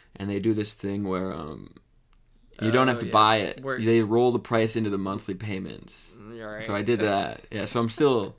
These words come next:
Speaker 2: <laughs>
Speaker 1: kinda paying for the eleven.
Speaker 2: When is that gonna be
Speaker 1: I don't
Speaker 2: done?
Speaker 1: know. I thought it was gonna be, like, a year, maybe, but, like, I think it's been longer than a year, and I'm still
Speaker 2: You should see if you can just go ahead and pay it, that off.
Speaker 1: Mm.
Speaker 2: Well,
Speaker 1: <laughs>
Speaker 2: I don't know.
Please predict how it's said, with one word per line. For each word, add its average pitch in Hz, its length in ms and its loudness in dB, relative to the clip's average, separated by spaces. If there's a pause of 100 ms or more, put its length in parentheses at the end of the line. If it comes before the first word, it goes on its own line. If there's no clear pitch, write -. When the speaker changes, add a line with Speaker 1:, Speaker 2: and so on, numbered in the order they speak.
(260)
Speaker 2:
<laughs> - 260 -20
Speaker 1:
kinda 110 180 -4
paying 107 280 -2
for 104 80 -8
the 98 140 -4
eleven. 80 560 -8
Speaker 2:
When 160 120 -8
is 170 140 -8
that 160 260 -6
gonna 143 200 -6
be 120 100 -10
Speaker 1:
I 127 160 -4
don't 170 80 0
Speaker 2:
done? 131 240 0
Speaker 1:
know. - 160 -8
I 107 60 -6
thought 131 140 -4
it 151 60 2
was 151 80 -2
gonna 139 140 -2
be, 123 40 2
like, 107 120 -2
a 85 120 -4
year, 123 540 -4
maybe, 143 380 -8
but, - 220 -12
like, - 160 -12
I - 40 -12
think - 160 -12
it's 139 100 -12
been 101 200 -8
longer 95 320 -10
than 53 100 -12
a 50 80 -12
year, 87 260 -8
and - 120 -16
I'm - 100 -18
still - 440 -16 (640)
Speaker 2:
You 135 80 -16
should 147 180 -16
see 175 160 -10
if 165 100 -14
you 156 80 -12
can 135 200 -14
just 120 200 -16
go 117 120 -14
ahead 117 100 -10
and 107 100 -18
pay - 160 -18
it, - 220 -18 (140)
that 95 280 -14
off. - 280 -18 (1500)
Speaker 1:
Mm. 95 300 -6
Speaker 2:
Well, 92 300 -4
Speaker 1:
<laughs> - 280 -4
Speaker 2:
I - 20 -6
don't 107 600 6
know. 50 100 -16